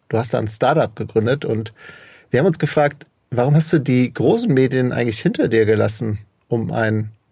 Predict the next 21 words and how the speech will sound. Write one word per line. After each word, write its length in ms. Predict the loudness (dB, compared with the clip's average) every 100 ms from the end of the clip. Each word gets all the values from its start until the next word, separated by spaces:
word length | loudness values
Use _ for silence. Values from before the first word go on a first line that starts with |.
| _ _ _
Startup 380 | -8 0 2 0
zu 120 | 0
gründen? 640 | 0 0 0 -4 -8 -12 -10
Wie, 280 | -4 -2 0
weil 140 | 0
du 160 | 2 0
hast 160 | 0 2
ja 100 | 0
eine 540 | 0 -2 -2 -4 -8 -16 _ _ _ -4
tolle 240 | 0 0
Karriere 380 | 2 2 2 2
hingelegt. 440 | 2 2 0 0
Es 80 | -6
hat 100 | -4
ja, 280 | 0 0 -2 -8
sieht 240 | _ -10 -6
ja, 140 | -6
liest 260 | -2 -2 -2
sich 160 | -2 0
alles 200 | 0 0
super. 360 | -2 0 -2